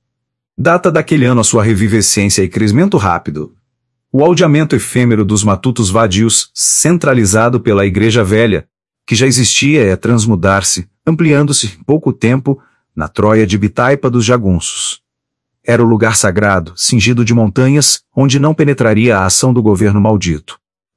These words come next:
A sua topografia interessante modelava-o ante a imaginação daquelas gentes simples como o primeiro degrau,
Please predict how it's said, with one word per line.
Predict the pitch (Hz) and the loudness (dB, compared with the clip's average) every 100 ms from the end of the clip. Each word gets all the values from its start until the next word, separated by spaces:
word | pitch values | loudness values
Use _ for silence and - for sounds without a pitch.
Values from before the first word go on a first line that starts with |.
| - | -6
A | 117 | -4
sua | - 175 | 0 0
topografia | 147 160 165 127 117 131 | 0 -2 0 0 0 0
interessante | 123 117 113 101 - 127 123 120 | 0 2 2 2 2 0 2 2
modelava-o | 110 120 107 95 104 113 110 117 | 2 2 2 2 2 2 2 2
ante | 135 170 - | 2 2 0
a | |
imaginação | 131 135 120 117 101 - 156 165 | 0 2 0 0 0 0 0 0
daquelas | 139 127 120 104 | 0 0 2 2
gentes | 90 123 147 - | 0 0 0 -2
simples | - - 151 147 87 - | -2 0 0 0 -4 -2
como | 113 113 | 0 0
o | |
primeiro | 101 113 110 123 | 0 0 2 2
degrau, | 123 117 107 101 107 | 2 0 2 2 0